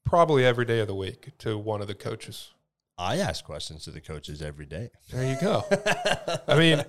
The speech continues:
Speaker 1: ask the questions. I mean, I know, I bet, I know in my no sweat, I don't know how many questions I asked, uh,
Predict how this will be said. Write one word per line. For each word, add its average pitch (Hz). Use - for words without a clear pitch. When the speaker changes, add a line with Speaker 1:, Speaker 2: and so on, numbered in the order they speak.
Speaker 1:
ask 147
the 131
questions. 120
I 131
mean, 120
I 123
know, 127
I 127
bet, 110
I 139
know 135
in 120
my 107
no 107
sweat, 104
I 143
don't 131
know 113
how 120
many 120
questions 113
I 110
asked, 117
uh, 110